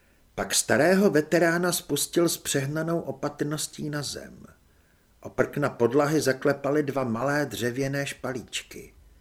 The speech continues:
Mužík je měl místo nohou. „E, promiňte.“ Mužík se zachytil stolu,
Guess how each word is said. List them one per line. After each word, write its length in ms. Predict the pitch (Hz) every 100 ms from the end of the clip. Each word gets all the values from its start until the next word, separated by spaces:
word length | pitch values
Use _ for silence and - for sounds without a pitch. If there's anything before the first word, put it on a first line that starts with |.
| _ _ _ - -
Mužík 440 | 98 101 113 -
je 80 | 120
měl 280 | 120 131 110
místo 420 | 117 - - 127
nohou. 540 | 131 107 58 50 -
„E, 840 | - _ _ _ _ - 50 85 - _
promiňte.“ 1300 | - 80 87 95 101 95 98 107 107 107 - - - - - 57 55 55 50 53 50 50 - _ _ _ _ _ _ _ _ _ -
Mužík 420 | 92 98 160 190
se 140 | - 190
zachytil 580 | 135 135 190 190 185
stolu, 600 | 143 - - 123 151 190